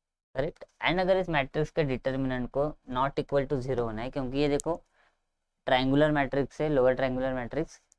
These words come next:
तो उसका डिटर्मिनेंट क्या रहेगा? Product of diagonal entries,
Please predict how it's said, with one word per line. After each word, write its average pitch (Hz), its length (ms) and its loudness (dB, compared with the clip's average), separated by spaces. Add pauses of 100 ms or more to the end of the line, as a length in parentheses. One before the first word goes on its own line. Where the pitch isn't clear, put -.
(200)
तो 139 80 0
उसका 147 220 0
डिटर्मिनेंट 156 580 2
क्या 160 120 4
रहेगा? 147 280 4 (140)
Product 143 380 4
of 143 140 0
diagonal 120 460 0
entries, 101 300 -6